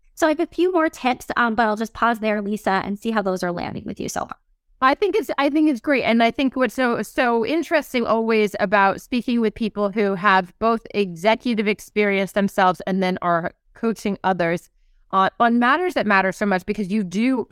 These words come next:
Speaker 2: focus on women at work. That is the focus of Something Major. That is the focus of your work.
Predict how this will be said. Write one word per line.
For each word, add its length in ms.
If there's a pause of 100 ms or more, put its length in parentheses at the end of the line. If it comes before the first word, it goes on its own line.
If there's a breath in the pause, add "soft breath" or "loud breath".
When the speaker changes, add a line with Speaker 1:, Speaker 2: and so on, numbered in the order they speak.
(120)
Speaker 2:
focus 500 (100)
on 300
women 420
at 200
work. 280 (100)
That 320
is 320
the 160
focus 400
of 100
Something 320
Major. 320
That 200
is 180
the 120
focus 400
of 120
your 180
work. 380